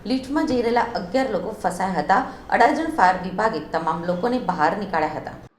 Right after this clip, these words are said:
સુરતમાં હોટલમાં જમવા જઈ રહેલા અગિયાર લોકો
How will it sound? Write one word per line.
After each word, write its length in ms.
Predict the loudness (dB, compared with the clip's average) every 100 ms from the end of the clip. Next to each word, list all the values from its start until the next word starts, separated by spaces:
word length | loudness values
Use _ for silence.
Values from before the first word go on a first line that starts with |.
| -20
સુરતમાં 760 | -14 -6 0 0 0 -2 -2
હોટલમાં 480 | -4 -4 -6 -6 -8
જમવા 280 | -10 -8 -8
જઈ 160 | -8 -10
રહેલા 220 | -8 -8 -10
અગિયાર 400 | -14 -10 -8 -8
લોકો 320 | -10 -10 -14